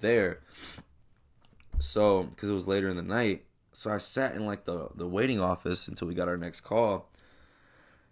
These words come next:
And I was just like, "Fuck." And I just was in my head, and, and I was just like, "What is this feeling? What is this feeling? Like, what is this feeling right now?" And I was like,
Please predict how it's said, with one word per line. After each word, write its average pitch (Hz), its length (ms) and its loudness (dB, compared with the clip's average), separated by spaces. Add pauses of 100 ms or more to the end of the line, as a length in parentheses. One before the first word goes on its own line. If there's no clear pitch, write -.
(140)
And 107 460 0 (920)
I 117 160 -6
was 123 140 -4
just 107 200 0
like, 92 200 -4
"Fuck." 135 460 -4
And 101 80 -4
I 101 40 -2
just 92 220 -4
was - 140 -6
in 123 160 -4
my 104 200 4
head, 110 400 6
and, 95 160 0
and 95 300 0
I 98 120 0
was 98 200 -2
just - 320 -6
like, 92 340 -2 (1600)
"What 120 200 0
is 147 140 0
this 123 220 0
feeling? 127 440 -6 (1080)
What 143 200 0
is 151 140 -4
this 139 180 -2
feeling? 127 420 -8
Like, - 160 -8
what 127 120 0
is 147 100 0
this - 160 -2
feeling 127 320 -4
right 87 180 -4
now?" 87 260 -6
And 90 100 -2
I 95 40 0
was 92 300 -4
like, 92 260 -4